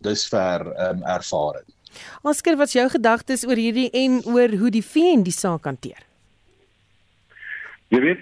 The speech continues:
Speaker 3: eh, dit, ek wil saamstem, dit is baie tragies wat gedoen word, en ek sal verder gaan en sê, eh, gegee die feit dat ons nou planne gesien het, eh, of het, of het nou, eh, geïmplementeer gaan word of nie, maar daar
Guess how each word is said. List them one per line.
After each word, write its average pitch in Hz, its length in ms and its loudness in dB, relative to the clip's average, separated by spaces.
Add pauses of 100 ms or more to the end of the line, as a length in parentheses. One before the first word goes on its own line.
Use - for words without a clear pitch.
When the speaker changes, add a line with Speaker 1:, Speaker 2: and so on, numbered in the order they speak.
(120)
Speaker 3:
eh, 127 200 0 (100)
dit, - 480 -2
ek 135 100 2
wil 139 220 0
saamstem, 131 420 0
dit 110 140 -4
is 113 120 0
baie 113 260 2
tragies 113 380 -2
wat 98 140 -2
gedoen 92 320 0
word, 113 280 2
en 98 300 0
ek - 160 2
sal 110 220 2
verder 120 380 0
gaan 107 180 -2
en 101 140 0 (120)
sê, 110 280 2 (360)
eh, 101 180 2
gegee 135 400 0 (100)
die 131 100 -6
feit - 200 -8
dat 113 120 -2
ons 117 300 0
nou 107 260 2 (100)
planne 131 320 4
gesien 120 400 -2
het, 117 120 -2 (460)
eh, 104 280 2
of - 140 0
het, - 220 -2
of 107 160 0
het - 160 -2
nou, 110 440 2 (380)
eh, 104 260 2
geïmplementeer 110 880 0
gaan 135 200 2
word 117 240 0
of 104 120 -2
nie, 120 160 4
maar 117 120 4
daar 107 200 0